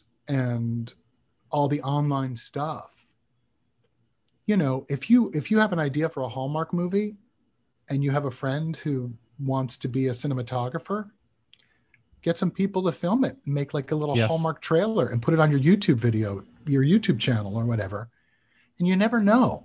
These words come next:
Speaker 1: As long as you're, for me, I always tell people, "Look, as long as you're loving the process, as long as you enjoy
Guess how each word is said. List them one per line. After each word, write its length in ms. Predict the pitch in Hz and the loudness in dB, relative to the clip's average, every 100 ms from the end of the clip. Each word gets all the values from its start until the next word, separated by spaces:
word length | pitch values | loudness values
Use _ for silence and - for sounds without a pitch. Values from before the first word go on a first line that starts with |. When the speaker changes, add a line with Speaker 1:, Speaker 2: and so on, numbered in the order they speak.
| - - _ _ 151 | -16 -20 _ _ 0
Speaker 1:
As 160 | 143 | 4
long 200 | 208 285 | 6 8
as 120 | 269 | 8
you're, 260 | 226 185 - | 8 6 4
for 160 | - 180 | 2 4
me, 540 | 180 214 170 143 143 - - | 6 6 4 0 -4 -8 -2
I 80 | 165 | 2
always 180 | 180 - | 2 0
tell 120 | 175 | -2
people, 240 | 143 139 | -2 -2
"Look, 320 | 156 175 - - _ _ _ _ _ | 0 0 -2 -12 _ _ _ _ _
as 180 | 151 127 | -4 0
long 220 | 165 233 | 4 6
as 100 | 262 | 6
you're 100 | 175 | 4
loving 360 | 143 147 151 151 | 2 4 4 2
the 60 | 117 | 0
process, 760 | - 123 151 - 226 226 - _ _ _ _ _ _ _ _ | -4 -8 -8 -8 -10 -10 -18 _ _ _ _ _ _ _ _
as 140 | 127 147 | -10 -4
long 280 | 156 214 | -2 0
as 140 | 220 170 | 0 0
you 100 | 165 | -4
enjoy 840 | 135 117 104 131 139 151 175 185 | -4 -6 -6 -4 -2 -2 -4 -6